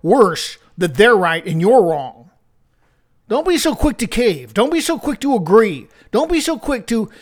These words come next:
acquiesce. Our world is changing under our feet. This world is not what it was one year ago. It is different now because people have usurped power in every direction, particularly in the United States,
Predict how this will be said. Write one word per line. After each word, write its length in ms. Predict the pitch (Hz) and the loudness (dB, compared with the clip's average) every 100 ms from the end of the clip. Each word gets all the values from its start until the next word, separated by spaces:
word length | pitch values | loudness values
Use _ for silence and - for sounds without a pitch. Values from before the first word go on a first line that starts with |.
| - _ - | -20 _ -2
acquiesce. 960 | 269 - - 262 226 226 139 - - - _ _ _ _ _ _ _ _ _ _ _ _ _ - | -2 0 0 2 4 4 2 -8 -10 -16 _ _ _ _ _ _ _ _ _ _ _ _ _ -4
Our 220 | 160 277 | 2 2
world 320 | 254 262 240 | 4 2 2
is 80 | 214 | -2
changing 400 | - 262 208 202 | -2 -2 0 0
under 240 | 214 196 | 0 2
our 160 | 196 180 | 2 0
feet. 480 | - 208 180 - - _ _ _ _ _ _ _ | -2 -4 -4 -12 -20 _ _ _ _ _ _ _
This 220 | 147 269 | -2 -2
world 320 | 247 277 269 226 | -2 0 0 0
is 120 | 165 | 0
not 200 | 247 240 | -2 2
what 100 | 220 | 2
it 100 | 196 | 4
was 300 | 202 220 156 | 4 2 2
one 240 | 180 208 | -2 0
year 240 | 190 196 180 | 0 0 0
ago. 500 | 147 165 156 110 - - _ _ _ _ | -2 -2 -2 -4 -16 -20 _ _ _ _
It 200 | - 214 | -2 -2
is 280 | 233 247 143 | 0 -2 -2
different 460 | 135 240 240 208 196 | 0 0 0 -4 -4
now 300 | 165 123 120 - | -8 -8 -14 -6
because 260 | 190 196 208 | -4 -4 -2
people 320 | - 285 277 | 0 0 0
have 160 | 226 233 | 0 0
usurped 560 | 220 - 254 233 - | -2 -2 -4 -4 -12
power 480 | - 247 233 180 175 - _ | -6 -4 -2 -2 -6 -12 _
in 180 | 196 214 | -6 -2
every 340 | 240 208 233 | -2 0 0
direction, 540 | 190 208 214 208 160 139 _ | 2 4 4 0 -8 -10 _
particularly 800 | - 208 - 285 - 233 214 214 | 0 0 2 -2 0 -2 -2 0
in 80 | 214 | -2
the 80 | 196 | 0
United 480 | 190 180 196 180 156 | 0 0 -2 -4 -6
States, 460 | - 185 131 - | -2 -2 -2 -14